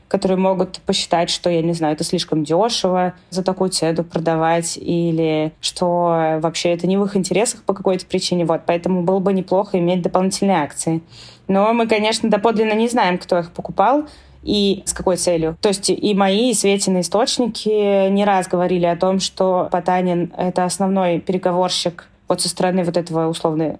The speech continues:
заинтересованных покупателей в этой сделке. То есть в какой-то момент всё пришло к тому, что он вообще чуть ли не лично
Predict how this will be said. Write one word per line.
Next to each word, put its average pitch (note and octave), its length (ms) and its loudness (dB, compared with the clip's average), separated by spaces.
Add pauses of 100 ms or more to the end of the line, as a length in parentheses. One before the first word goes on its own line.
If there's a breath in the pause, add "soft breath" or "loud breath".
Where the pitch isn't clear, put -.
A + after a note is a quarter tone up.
заинтересованных F#3 1300 0
покупателей F3 920 0 (360 loud breath)
в - 40 2
этой G3 180 2
сделке. A#3 440 2
То G#3 100 2
есть G3+ 120 0
в - 40 -14
какой-то G#3 360 0
момент G3 260 2
всё G3 100 -2
пришло G3+ 240 -2
к G3+ 60 -8
тому, G3 220 0
что G3+ 180 0
он F#3 100 2
вообще G#3+ 560 2
чуть G3 220 -2
ли G3 80 2
не G3 160 2
лично F#3+ 560 0